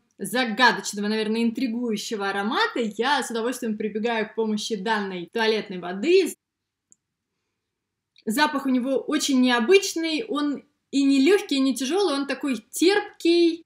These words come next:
Честно говоря, <laughs> на самом деле мне очень сложно описывать запахи, потому что я не, не очень, наверное, разбираюсь, и, в принципе, описать запах, подобрать слова, которые полностью выражают и отражают запах, достаточно непросто. Я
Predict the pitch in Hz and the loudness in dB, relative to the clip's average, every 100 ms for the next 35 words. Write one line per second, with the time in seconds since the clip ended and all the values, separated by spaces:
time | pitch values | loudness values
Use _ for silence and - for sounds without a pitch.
0 | - - 311 277 277 294 277 - _ - | -6 -4 -2 0 0 2 0 -2 _ -6
1 | 254 - 277 262 277 269 262 269 294 269 | -2 0 2 2 2 0 -2 -4 -2 -2
2 | 208 196 208 220 208 185 240 220 214 220 | -2 -4 -6 -6 -6 -2 0 0 -2 -4
3 | 202 214 226 - 214 233 226 220 - 226 | -4 -6 -6 -6 -4 -2 -2 -6 -2 2
4 | 262 262 269 294 311 294 - 247 240 233 | 4 4 4 2 0 -2 -2 -2 -2 0
5 | 233 214 214 277 403 339 - 220 330 285 | -2 -2 -2 2 2 2 -2 -4 -2 -2
6 | - 226 233 220 247 208 311 370 - 233 | -2 -2 -2 -4 -4 0 0 0 -4 -2
7 | 233 240 269 220 - 240 247 240 220 208 | -2 0 -2 -2 -4 -4 2 2 0 -4
8 | 240 214 214 262 254 233 226 - 233 214 | 0 0 -2 -4 -2 -2 -4 -2 -2 0
9 | 196 233 240 240 247 214 202 196 - 240 | -2 0 0 0 2 2 0 -4 -8 -4
10 | 233 226 220 _ 226 226 247 226 233 220 | -2 -2 -4 _ -8 -4 -2 -2 -2 0
11 | 196 185 220 208 208 196 214 233 220 214 | -2 0 0 0 -4 -4 -4 -4 -2 -2
12 | 208 208 311 440 440 - 330 320 311 254 | -2 -2 -2 0 -2 -2 2 2 2 -2
13 | 196 262 311 330 | -4 -2 2 2